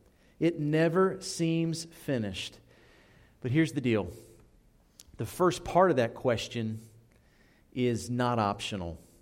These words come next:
Okay, if I ask you if there's anything in your life that remains unfinished, the answer to that is yes, and it will always be yes for everybody in this room.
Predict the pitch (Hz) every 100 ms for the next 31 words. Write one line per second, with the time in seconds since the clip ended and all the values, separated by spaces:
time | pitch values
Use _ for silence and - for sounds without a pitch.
0 | - 127 123 131 135 143 139 151 127 131
1 | 127 156 160 156 160 143 131 127 135 131
2 | 127 131 135 123 139 131 113 143 123 104
3 | - - 123 127 143 147 135 127 123 123
4 | 107 87 110 120 117 127 120 123 135 131
5 | 143 123 - 123 120 123 - 117 110 123
6 | 117 113 113 110 107 104 - 110 92